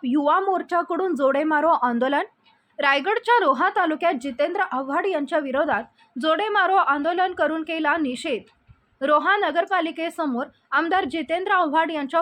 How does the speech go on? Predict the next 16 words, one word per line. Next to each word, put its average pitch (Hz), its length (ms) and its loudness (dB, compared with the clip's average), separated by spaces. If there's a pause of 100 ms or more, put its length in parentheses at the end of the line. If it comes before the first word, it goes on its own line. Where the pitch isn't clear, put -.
फोटोला 311 420 0
जोडे 262 320 -2
मारून 294 420 -2
व 285 60 -2
त्यांच्या 302 420 -4
फोटोला 277 440 -4
निषेध 285 400 -6
केला. 214 220 -8 (480)
महाड 285 360 2
इथे 381 220 -4
केलेल्या 330 400 -2
आक्षेपार्ह 311 540 -2
कृत्याबद्दल 285 800 -4 (300)
रायगड 285 420 0
जिल्हा 320 340 -2
भाजप 294 400 -2